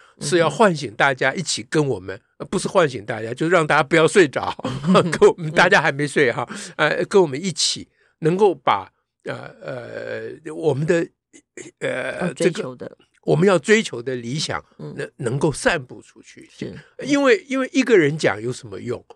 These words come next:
Speaker 2: 嗯。
Speaker 1: 啊，那我们也不希望蔡英文讲，因为这些事情不是政治人物可以参与的，
Speaker 2: 嗯。
Speaker 1: 对不对？
Speaker 2: 嗯哼，嗯。
Speaker 1: 啊，那、呃，所以教育部很对啊，找我们民间团体啊，
Speaker 2: 对，
Speaker 1: 跟幼，
Speaker 2: 就大家去。
Speaker 1: 幼教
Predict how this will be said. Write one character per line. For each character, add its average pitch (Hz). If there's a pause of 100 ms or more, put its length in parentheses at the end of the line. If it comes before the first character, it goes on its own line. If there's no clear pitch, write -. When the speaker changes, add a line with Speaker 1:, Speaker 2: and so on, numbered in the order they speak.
(200)
Speaker 2:
嗯。 143
Speaker 1:
啊， 143
那 233
我 156
们 165
也 139
不 -
希 175
望 147
蔡 165
英 143
文 120
讲， 104
因 185
为 196
这 180
些 175
事 170
情 110
不 135
是 143 (160)
政 156
治 120
人 101
物 110 (380)
可 -
以 120
参 139
与 156
的， - (180)
Speaker 2:
嗯。 143
Speaker 1:
对 139
不 151
对？ 123
Speaker 2:
嗯 147
哼， 131
嗯。 -
Speaker 1:
啊， 110 (300)
那、 240 (480)
呃， 160
所 226
以 214
教 202
育 185
部 170
很 110
对 147
啊， 123
找 123
我 127
们 117
民 123
间 147
团 120
体 113
啊， 95
Speaker 2:
对， 143
Speaker 1:
跟 131
幼， 127
Speaker 2:
就 123
大 160
家 -
去。 165
Speaker 1:
幼 135
教 127